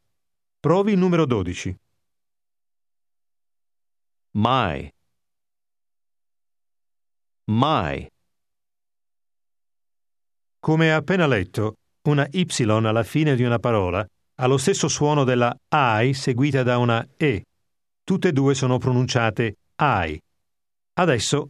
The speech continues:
Speaker 1: legga la parola tredici.
Speaker 2: By.
Speaker 1: La numero quattordici.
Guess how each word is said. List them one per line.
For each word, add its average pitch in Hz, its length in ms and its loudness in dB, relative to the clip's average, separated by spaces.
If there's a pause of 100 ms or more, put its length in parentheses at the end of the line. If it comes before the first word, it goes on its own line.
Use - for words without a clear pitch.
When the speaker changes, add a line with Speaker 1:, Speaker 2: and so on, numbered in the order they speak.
(120)
Speaker 1:
legga 160 300 0
la 151 120 2
parola 143 280 2
tredici. 95 560 -4 (2250)
Speaker 2:
By. 92 680 -2 (2250)
Speaker 1:
La 127 160 2
numero 135 320 4
quattordici. 104 720 -4